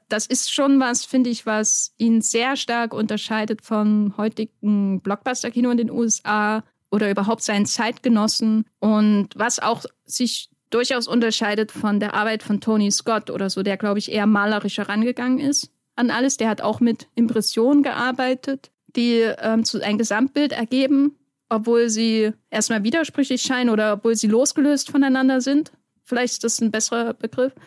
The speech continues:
oder eine bessere Beschreibung. Aber das hier ist nochmal was ganz anderes als das, was Tony Scott gemacht hat. Und da ko-, habe ich schon dann das Gefühl gehabt, während ich das geschaut habe, hat Michael Bay jetzt seine, die klassische Michael Bay-Phase erreicht?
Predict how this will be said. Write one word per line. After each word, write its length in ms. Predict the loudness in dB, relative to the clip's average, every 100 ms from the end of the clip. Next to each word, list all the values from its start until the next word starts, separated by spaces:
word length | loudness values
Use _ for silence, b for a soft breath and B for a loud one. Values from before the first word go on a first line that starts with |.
| B B
oder 120 | -2
eine 80 | -2
bessere 220 | -2 -2
Beschreibung. 460 | -2 -2 -2 -2 -4 b _
Aber 220 | -2 0 2
das 220 | 0 0
hier 140 | 2
ist 140 | 2 2
nochmal 240 | 0 0
was 140 | -2
ganz 320 | -2 0 0 -2
anderes 540 | 2 4 4 0 -4
als 140 | -4 -6
das, 180 | -6 -6
was 140 | -8
Tony 260 | -4 -4 -2
Scott 300 | -4 -6 -6
gemacht 260 | -8 -6
hat. 100 | -6
Und 80 | -4
da 140 | -4
ko-, 200 | -4 0
habe 320 | 0 0 0 -2
ich 80 |
schon 220 | 0 2 2
dann 140 | 2
das 340 | -2 -4 -8
Gefühl 360 | -6 -6 -2 0
gehabt, 340 | 0 -2 -2
während 160 | 0 0
ich 80 | 0
das 160 | -6
geschaut 360 | -4 -2 0 0
habe, 140 | -2 -4 _ _
hat 460 | -4 -2 -4 -6 0
Michael 420 | 2 2 0 0
Bay 240 | 2 0
jetzt 200 | 0 0
seine, 460 | -2 0 2 0 -2 _ _ _
die 100 | -4
klassische 440 | -2 -2 -2 -2 0
Michael 300 | 0 0 0
Bay-Phase 560 | 0 -2 -2 -4 -2
erreicht? 460 | -4 -4 -6 -8